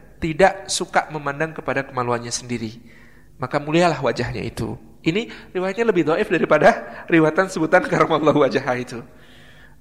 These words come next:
Nah, tetapi, eh, apapun, ini adalah doa.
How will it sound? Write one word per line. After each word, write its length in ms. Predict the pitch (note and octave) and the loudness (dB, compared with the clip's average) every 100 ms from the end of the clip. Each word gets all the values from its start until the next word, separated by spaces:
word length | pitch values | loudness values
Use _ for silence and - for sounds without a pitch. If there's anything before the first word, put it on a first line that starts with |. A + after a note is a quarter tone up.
| - | -10
Nah, 320 | C3 B2 A2+ | -6 -4 -4
tetapi, 640 | A#2 B2+ A#2 - F3+ A3+ G3+ | -8 -6 -4 0 0 -2 -8
eh, 240 | - - - | -14 -16 -10
apapun, 640 | A#2 - A#2+ D#3+ G#3 B3 | -8 -6 -2 8 8 8
ini 180 | D#3+ D#3+ | 2 0
adalah 300 | D#3+ D3 C#3 | 0 -2 -4
doa. 320 | B2 - A#2 | -4 -4 -4